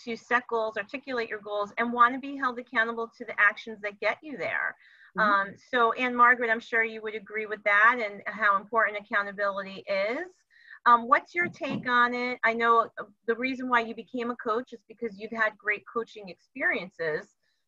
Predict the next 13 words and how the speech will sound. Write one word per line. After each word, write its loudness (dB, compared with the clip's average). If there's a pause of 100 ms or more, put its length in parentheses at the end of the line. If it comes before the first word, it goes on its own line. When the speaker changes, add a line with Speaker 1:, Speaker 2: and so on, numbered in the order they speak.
Speaker 1:
So 2
I, 4
um, 2
I'm 2
gonna 0 (100)
imagine -2
that -6
you -10
are 4 (100)
cu-, 0
accustomed 0
to -8
accountability. -2